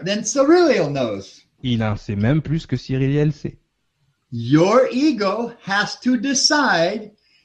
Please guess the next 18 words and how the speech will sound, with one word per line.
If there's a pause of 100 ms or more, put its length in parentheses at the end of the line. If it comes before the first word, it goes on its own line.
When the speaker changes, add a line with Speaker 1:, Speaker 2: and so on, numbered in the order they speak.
(180)
Speaker 1:
if
you
want
to
learn (260)
or
not. (600)
Speaker 2:
Ton
ego
doit (200)
alors
décider
si
tu
veux
apprendre
ou
pas.